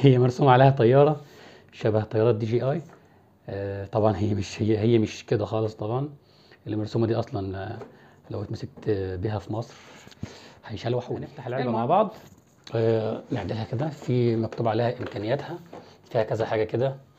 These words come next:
Speaker 1: آم، أنا مش بعرف أقرأ إنجليزي، تمام؟ بس يعني، يعني إيه، طبعًا موضوع اتش دي كاميرا ده مش موجود، ما، ما، ما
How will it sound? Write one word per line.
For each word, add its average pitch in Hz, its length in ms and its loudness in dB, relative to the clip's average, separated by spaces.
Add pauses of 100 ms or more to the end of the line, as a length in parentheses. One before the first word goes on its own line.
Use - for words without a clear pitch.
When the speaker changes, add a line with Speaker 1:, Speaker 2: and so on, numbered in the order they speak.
(640)
Speaker 1:
آم، 104 1400 -2 (180)
أنا 156 120 8
مش 123 80 8
بعرف 120 220 8
أقرأ 110 120 6
إنجليزي، 143 460 2 (120)
تمام؟ 165 320 2 (600)
بس 120 220 -4
يعني، 135 260 4 (400)
يعني 127 240 -4
إيه، 135 260 4 (340)
طبعًا 123 140 2
موضوع 120 280 2
اتش - 180 -4
دي 120 80 2
كاميرا 120 280 2
ده 117 80 2
مش 117 180 -4
موجود، 110 260 -2 (240)
ما، 117 240 -10
ما، 107 260 -12
ما 104 280 -12